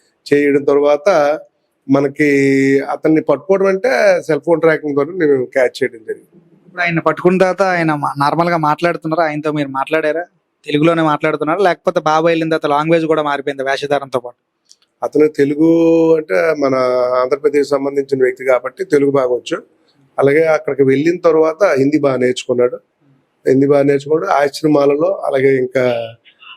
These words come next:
Speaker 1: ఈ హిమాలయ పరిసర ప్రాంతాల్లో తిరుగుతూ అతను తప్పించుకుంటూ మనకు దొరకకుండా తిరుగుతూ ఉన్నాడు.
Speaker 2: So, బాబా అవతారం ఎత్తాడా లేకపోతే బాబాలా ఆయన మారిపోయాడా?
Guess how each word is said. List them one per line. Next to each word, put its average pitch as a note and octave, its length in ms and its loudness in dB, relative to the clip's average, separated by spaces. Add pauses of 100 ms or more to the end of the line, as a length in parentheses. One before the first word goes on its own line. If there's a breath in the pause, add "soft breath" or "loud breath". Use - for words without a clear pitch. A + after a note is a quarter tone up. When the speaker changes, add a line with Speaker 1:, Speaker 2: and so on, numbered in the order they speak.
Speaker 1:
ఈ C3 120 4
హిమాలయ C3 380 2
పరిసర C3+ 300 -4
ప్రాంతాల్లో C#3 640 -2 (480)
తిరుగుతూ E3 600 2
అతను C#3+ 300 0
తప్పించుకుంటూ C3+ 800 0
మనకు C#3+ 220 0
దొరకకుండా C3+ 500 -2
తిరుగుతూ D3+ 380 -4
ఉన్నాడు. A#2+ 280 0
Speaker 2:
So, - 800 -16
బాబా E3+ 560 0
అవతారం E3+ 400 2
ఎత్తాడా G3+ 300 0
లేకపోతే G#3 440 0
బాబాలా F3+ 440 2
ఆయన A3 220 0
మారిపోయాడా? D#3+ 420 -2